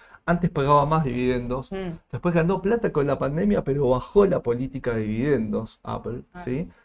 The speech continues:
Speaker 1: Y, y ahora está volviéndola a subir de a poquito. No pagaba lo que pagaba antes, pero algunos centavos de dólar por acción siempre pagan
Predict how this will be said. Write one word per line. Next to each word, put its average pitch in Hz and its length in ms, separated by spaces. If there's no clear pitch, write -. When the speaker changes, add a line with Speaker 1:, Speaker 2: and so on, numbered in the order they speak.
Speaker 1:
Y, 147 360
y 135 100
ahora 151 180
está 131 460
volviéndola 131 580
a 131 40
subir 139 240
de 143 60
a 139 80
poquito. 165 480
No 139 160
pagaba 139 320
lo 139 120
que 139 100
pagaba 156 360
antes, 175 300
pero 180 320
algunos 135 340
centavos 131 400
de 131 80
dólar 107 300
por 135 160
acción 175 320
siempre 127 340
pagan 143 400